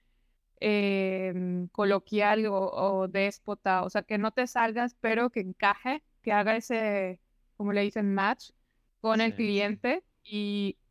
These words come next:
Speaker 1: con, pues, propia personalidad de, o tuya o de tu negocio, ¿no? Que cada, al final cada uno, em, mete ahí la pequeña, la sazón de, de su personalidad.
Speaker 2: Es cierto que ahora, eh, vivimos en un mundo,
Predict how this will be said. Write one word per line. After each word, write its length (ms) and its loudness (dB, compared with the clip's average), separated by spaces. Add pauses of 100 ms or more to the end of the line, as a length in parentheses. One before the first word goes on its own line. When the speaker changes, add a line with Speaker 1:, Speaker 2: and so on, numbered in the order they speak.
Speaker 1:
con, 300 2
pues, 300 -8
propia 300 2
personalidad 680 0
de, 520 -2
o 140 0
tuya 420 0
o 20 2
de 120 0
tu 140 -6
negocio, 500 -4
¿no? 180 -8 (380)
Que 120 -4
cada, 200 4
al 60 -4
final 320 0
cada 280 2
uno, 540 0
em, 520 -4 (300)
mete 380 2
ahí 220 2
la 120 2
pequeña, 480 -2
la 160 2
sazón 460 -2
de, 260 0 (480)
de 120 2
su 120 -4
personalidad. 760 0 (960)
Speaker 2:
Es 120 -2
cierto 280 0
que 100 2
ahora, 420 4
eh, 260 0
vivimos 480 -4
en 100 -2
un 160 -2
mundo, 440 2